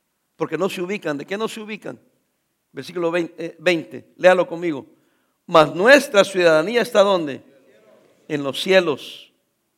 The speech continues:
de donde también esperamos al Salvador, al Señor Jesucristo. Nuestra ciudadanía está en el cielo.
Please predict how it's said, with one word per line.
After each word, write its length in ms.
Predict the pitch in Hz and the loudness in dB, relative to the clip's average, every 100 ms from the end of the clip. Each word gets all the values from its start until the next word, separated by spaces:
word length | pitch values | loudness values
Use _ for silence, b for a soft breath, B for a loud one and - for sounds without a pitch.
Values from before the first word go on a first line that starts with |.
| _ _ _ _ _ _ _ _ _ _ _ _ _ _ _ _ _ _ _ _ _ | _ _ _ _ _ _ _ _ _ _ _ _ _ _ _ _ _ _ _ _ _
de 300 | 170 156 165 | -6 6 6
donde 320 | 160 165 156 | 8 6 4
también 580 | 156 156 143 185 254 254 | 2 2 2 2 2 2
esperamos 760 | 180 160 - 151 175 214 214 - | -4 -8 -4 4 6 6 0 0
al 140 | 165 151 | 0 0
Salvador, 680 | 156 139 135 143 214 240 - _ _ _ _ _ _ - | -4 -4 -4 0 0 -2 -8 _ _ _ _ _ _ -8
al 140 | 135 | -8
Señor 680 | - 131 135 156 160 156 _ _ _ _ _ _ | -8 -10 -6 -4 -6 -10 _ _ _ _ _ _
Jesucristo. 600 | - - - - - _ _ _ _ _ _ _ _ _ _ _ _ _ _ | -20 -20 -20 -20 -20 _ _ _ _ _ _ _ _ _ _ _ _ _ _
Nuestra 240 | 160 - 190 | -20 -16 -12
ciudadanía 420 | 185 165 175 226 | -4 -2 -2 -6
está 140 | - | -10
en 80 | 185 | -16
el 100 | 165 | -18
cielo. 280 | - - | -20 -20